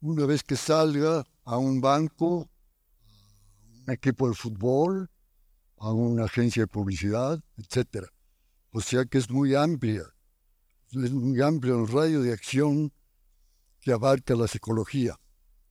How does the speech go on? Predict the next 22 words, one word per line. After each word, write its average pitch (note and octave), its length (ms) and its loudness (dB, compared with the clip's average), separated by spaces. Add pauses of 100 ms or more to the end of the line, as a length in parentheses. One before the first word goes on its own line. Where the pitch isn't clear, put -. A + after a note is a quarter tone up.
(920)
Pues C3 160 2
bien, C3 380 4 (880)
este F#3 540 2
extraordinario C#3+ 840 0
desarrollo D#3 640 0
de D3 60 0
la B2+ 220 -2
psicología B2 920 -2 (240)
se - 240 -4
debe, F3 500 4 (220)
a B2+ 100 -2
nuestro B2 480 -2
juicio, F#3 600 0 (640)
al B2 220 -4
también F#3 600 2
extraordinario C3+ 1160 2
desarrollo D3+ 840 0 (440)
que C#3 160 2
ha F3 80 6
tenido E3 640 0
el C3 180 0
racionalismo. B2+ 1000 -2